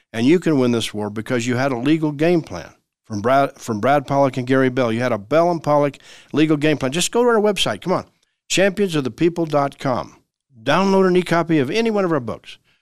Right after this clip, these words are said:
Premises liability, um, legal game plan, uh, definitive guidelines on C-, on Colorado car insurance, distracted drivers,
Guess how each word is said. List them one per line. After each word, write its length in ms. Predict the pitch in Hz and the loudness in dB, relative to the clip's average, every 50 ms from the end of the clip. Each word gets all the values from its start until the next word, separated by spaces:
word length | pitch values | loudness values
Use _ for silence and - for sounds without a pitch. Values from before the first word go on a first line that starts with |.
| _ _ - | _ _ -4
Premises 480 | - 175 190 185 165 - 175 160 135 | 0 2 2 2 2 2 0 0 0
liability, 720 | 143 151 147 143 143 139 143 143 143 143 139 139 135 120 - _ _ _ _ - | 2 2 2 2 2 0 -2 -2 -2 0 -2 -2 -2 -4 -6 _ _ _ _ -12
um, 360 | - 113 107 101 95 90 - - | -6 -4 -4 -4 -6 -8 -12 -6
legal 300 | 127 139 151 147 147 139 | 0 0 2 2 2 0
game 260 | 131 139 139 139 127 | 2 0 0 0 0
plan, 460 | - - 135 131 131 127 127 123 120 _ _ _ _ _ _ - | -2 -2 -2 -2 0 -2 -4 -6 -8 _ _ _ _ _ _ -8
uh, 160 | 104 101 95 | -8 -8 -8
definitive 480 | 95 95 98 - 147 156 156 147 135 | -8 -10 -4 -2 0 2 2 2 2
guidelines 440 | 123 135 135 135 135 135 131 127 113 113 | 2 4 4 4 4 2 0 0 -2 -4
on 120 | 110 101 | -6 -6
C-, 80 | - - | -8 -10
on 160 | - 117 107 | -8 -8 -4
Colorado 380 | - 139 135 131 127 123 117 | 0 0 2 2 2 0 0
car 260 | 110 - 131 139 139 135 | -2 -2 -2 0 0 0
insurance, 480 | 131 - - 135 135 135 131 117 - - - - - _ - | -2 -4 -2 -2 -2 -2 -2 -4 -8 -14 -16 -20 -20 _ -2
distracted 640 | - 151 147 - - 143 143 143 139 - - 117 110 | 0 0 0 0 0 2 2 2 0 0 -4 -6 -4
drivers, 640 | 101 113 117 127 131 127 127 131 127 117 - - | -2 0 2 2 2 2 0 -2 -2 -4 -6 -10